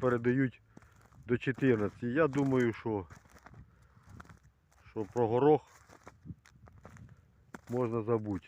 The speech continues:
Тут навіть вже питання насчет ріпака, тому що ріпак так само без снігового покриву і він, м,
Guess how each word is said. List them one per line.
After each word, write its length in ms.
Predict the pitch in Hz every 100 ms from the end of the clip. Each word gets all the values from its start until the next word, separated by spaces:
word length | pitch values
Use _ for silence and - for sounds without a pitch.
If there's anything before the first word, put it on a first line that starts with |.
| -
Тут 180 | 123 127
навіть 300 | 135 131 123
вже 120 | 131
питання 480 | 139 127 147 139 123
насчет 320 | 117 135 127
ріпака, 440 | 127 135 123 151
тому 360 | 131 120 120 117
що 140 | 127
ріпак 320 | 117 110 135
так 220 | - 117 -
само 420 | 143 135 123 101 - - - -
без 180 | 110 120
снігового 580 | 127 117 123 131 120 113
покриву 560 | - 147 120 117 113
і 140 | 110 110
він, 260 | 120 110 - - - - - _ _ - -
м, 800 | 110 107 104 101 98 95 90 82